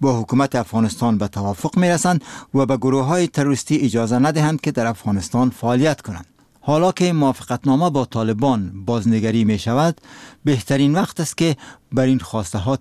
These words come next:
تاکید شود و فشار بیشتر بر طالبان وارد گردد تا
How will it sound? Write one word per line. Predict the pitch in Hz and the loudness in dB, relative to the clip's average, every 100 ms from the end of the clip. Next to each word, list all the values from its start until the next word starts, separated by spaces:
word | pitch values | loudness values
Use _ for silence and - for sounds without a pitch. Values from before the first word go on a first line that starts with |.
| - | -2
تاکید | 135 135 196 - | -2 0 -2 -2
شود | - 95 85 - | -4 -4 -6 -6
و | 117 | -6
فشار | - 107 120 110 | -4 -2 0 0
بیشتر | 117 - - 185 | -2 -2 -2 0
بر | 123 120 | 0 -4
طالبان | - 110 110 117 113 | -2 -2 0 0 0
وارد | 104 110 117 | 0 0 0
گردد | 143 143 156 - | 0 0 -2 -2
تا | 135 139 | 0 0